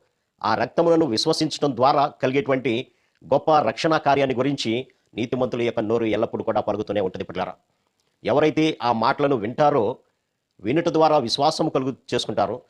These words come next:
ఆ విశ్వాసము ద్వారా వారి యొక్క అవిధేయత తీసివేయటానికి యేసుక్రీస్తు రక్తము వద్దకు వస్తారు ప్రియులారా. ఆనాడు అపోస్తలులు బోధ చేసినప్పుడు తమ్మును తామే నొచ్చుకున్నారు వాళ్ళు. "అయ్యో, మేమింత దౌర్భాగ్యమైనటువంటి స్థితిలో ఉండి మా రక్షణకర్త అయినటువంటి యేసుక్రీస్తుని మేము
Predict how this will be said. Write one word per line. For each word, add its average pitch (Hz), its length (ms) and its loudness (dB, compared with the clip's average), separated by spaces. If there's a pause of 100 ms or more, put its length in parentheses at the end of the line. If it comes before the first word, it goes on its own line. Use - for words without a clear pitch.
(340)
ఆ - 20 -14
విశ్వాసము 165 500 2
ద్వారా 156 300 4
వారి 143 200 4
యొక్క 135 120 0
అవిధేయత 139 540 0
తీసివేయటానికి 139 800 -2 (380)
యేసుక్రీస్తు 147 880 0
రక్తము 135 380 -2
వద్దకు 117 260 0
వస్తారు 107 280 -2
ప్రియులారా. 80 340 -8 (640)
ఆనాడు 131 420 0 (320)
అపోస్తలులు 127 640 0 (480)
బోధ 131 240 2 (260)
చేసినప్పుడు 135 540 0 (680)
తమ్మును 151 240 2
తామే 143 260 2
నొచ్చుకున్నారు 123 480 0
వాళ్ళు. 95 240 -2 (240)
"అయ్యో, 131 220 2
మేమింత 127 540 0 (120)
దౌర్భాగ్యమైనటువంటి 131 800 0
స్థితిలో 123 280 -4
ఉండి 117 300 -2 (420)
మా 107 180 0
రక్షణకర్త 139 480 0
అయినటువంటి 135 400 0
యేసుక్రీస్తుని 143 580 -2
మేము 123 280 0